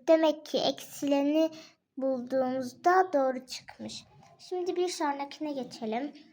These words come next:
Burada bir tane sayı var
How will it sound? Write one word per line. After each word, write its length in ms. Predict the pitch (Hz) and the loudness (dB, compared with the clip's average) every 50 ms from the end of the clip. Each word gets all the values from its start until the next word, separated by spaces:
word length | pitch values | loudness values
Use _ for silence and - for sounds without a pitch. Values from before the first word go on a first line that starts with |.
| _ _ _ _ _ _ - _ _ _ _ 1017 1017 1017 988 _ 1017 988 988 - - - _ _ _ _ _ _ - _ _ _ _ _ _ _ _ _ _ _ | _ _ _ _ _ _ -20 _ _ _ _ _ _ _ _ _ _ _ -20 -20 -20 -20 _ _ _ _ _ _ -20 _ _ _ _ _ _ _ _ _ _ _
Burada 340 | - 349 359 339 349 359 339 | 4 4 4 4 4 2 2
bir 80 | 370 - | 0 -2
tane 340 | - 359 339 330 339 330 320 | 0 2 4 4 4 4 2
sayı 580 | - - - - 320 285 269 277 339 339 339 | 0 -4 -2 0 2 2 2 2 2 2 4
var 260 | 269 233 233 262 302 | 4 6 6 6 6